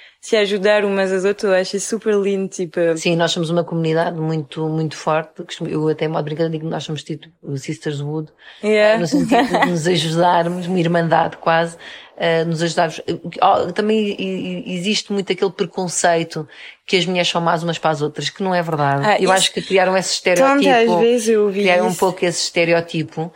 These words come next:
Speaker 2: Há muita competi-, competitividade, mas existe a competitividade entre homens e mulheres, é igual, ou entre eles próprios. Agora,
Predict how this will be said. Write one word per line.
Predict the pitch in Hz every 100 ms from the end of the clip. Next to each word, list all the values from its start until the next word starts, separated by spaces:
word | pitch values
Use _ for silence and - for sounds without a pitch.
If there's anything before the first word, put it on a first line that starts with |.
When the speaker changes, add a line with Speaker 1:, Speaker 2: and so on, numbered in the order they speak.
| - -
Speaker 2:
Há | -
muita | 151 156 156
competi-, | 165 151 - -
competitividade, | - 160 139 147 156 156 151 147 156
mas | 180 175
existe | - 190 -
a |
competitividade | 202 185 196 190
entre | 190 196
homens | 190 202 196
e |
mulheres, | 196 202 202 175
é | 170
igual, | 165 196
ou | 180 170
entre | 175 170
eles | 185 175
próprios. | - 170 208
Agora, | 175 170 -